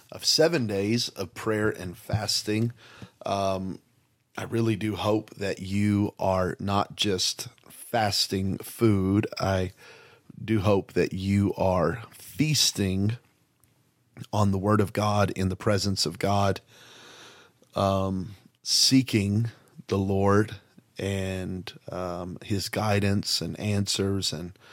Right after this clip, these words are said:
uh, truly believing for, uh, God to move in your life. Um, I want you to know that I'm praying for you, that I'm, uh, asking God to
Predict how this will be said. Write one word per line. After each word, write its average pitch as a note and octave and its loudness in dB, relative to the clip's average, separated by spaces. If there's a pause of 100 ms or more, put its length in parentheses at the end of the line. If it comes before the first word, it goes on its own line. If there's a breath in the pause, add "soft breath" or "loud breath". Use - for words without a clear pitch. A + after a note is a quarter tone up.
(880 loud breath)
uh, F#2+ 2
truly G#2 4
believing G2+ 2
for, F#2+ -2 (240)
uh, G2 -4
God G#2 -2
to G#2 0
move G2 2
in F#2 0
your G2 -2
life. F#2+ 2 (680 loud breath)
Um, F#2+ 0 (540 loud breath)
I G#2+ -2
want G2 -2
you G#2 0
to G2+ -2
know G2+ 0
that G2 -2
I'm G2+ 0
praying G#2+ 2
for - -4
you, G#2+ 4
that B2 0
I'm, F#2 0 (800 soft breath)
uh, F#2+ -6 (1600 soft breath)
asking G2+ 0
God G2+ 2
to F#2+ -4